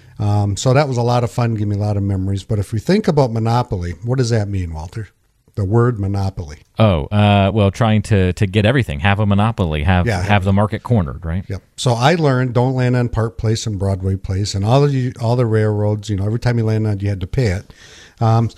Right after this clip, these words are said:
Speaker 1: so one person owned all of those assets on the monopoly board. But what are some of the things that we can correlate to monopoly? Well, if you work for one particular company and you have all your assets in that one stock, that's probably not a good thing to do. Walter, can we think of any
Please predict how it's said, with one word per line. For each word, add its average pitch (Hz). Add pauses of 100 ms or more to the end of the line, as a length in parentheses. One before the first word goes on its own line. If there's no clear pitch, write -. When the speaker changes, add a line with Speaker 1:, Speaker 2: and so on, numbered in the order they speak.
(160)
Speaker 1:
so -
one 151
person 147
owned 131
all 117
of 110
those 104 (180)
assets 104
on 104
the 101
monopoly 101
board. 123 (380)
But 123
what 175
are 277
some 190
of 170
the 135 (320)
things 156
that 117
we 135
can 117
correlate 127
to 127
monopoly? 113
Well, 139
if 135
you 220
work 180
for 135
one 135
particular 113
company 123
and 117
you 107
have 95
all 110
your 120
assets 113 (400)
in 110
that 92
one 104
stock, 120 (400)
that's -
probably 165
not 143
a 139
good 135
thing 135
to 113
do. 104
Walter, 143
can 147
we 180
think 170
of 113
any 143